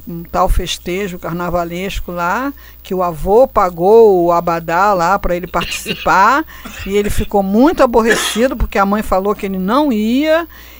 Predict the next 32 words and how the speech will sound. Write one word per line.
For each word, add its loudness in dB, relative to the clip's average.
e -2
ele 0
falou 0
assim: -4
é, 0
"Desse -4
jeito -2
eu 0
não 0
vou 4
mais 2
amar 2
você." -8
E -6
ela 2
falou -2
assim, -8
"Eu -4
não 0
preciso -4
que -10
você -6
me -2
ame, -4
eu -6
preciso -10
que -10
você -10
me -4
respeite." -10
Então, 0
assim, -2